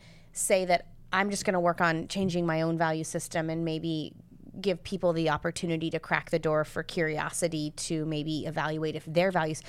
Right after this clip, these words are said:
that's the thing. It, that's what I like to ask. Is this value system that I've been participating in around calorie burn and maximum effort and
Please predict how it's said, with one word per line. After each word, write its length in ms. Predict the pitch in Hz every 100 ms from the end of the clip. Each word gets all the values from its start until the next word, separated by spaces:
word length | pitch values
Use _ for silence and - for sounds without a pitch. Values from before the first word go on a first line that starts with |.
| - -
that's 140 | 302
the 60 | 302
thing. 180 | 165 - - - - -
It, 140 | 302 -
that's 220 | 254 262
what 80 | 285
I 80 | 233
like 160 | 208 175
to 100 | -
ask. 240 | - - -
Is 260 | 277 302 247
this 200 | 226 277
value 360 | 202 196 208 220
system 340 | 220 214 208
that 100 | 190
I've 140 | 170 170
been 120 | 175
participating 720 | 170 170 175 175 - 170 160 160
in 320 | 151 147 151 - - - -
around 300 | 180 165 160
calorie 400 | 196 175 170 165
burn 420 | 165 156 156 156
and 240 | - 165
maximum 420 | 160 156 - 170 156
effort 420 | 160 - 156 151
and 1000 | 160 156 156 156 110 92 104 - - 98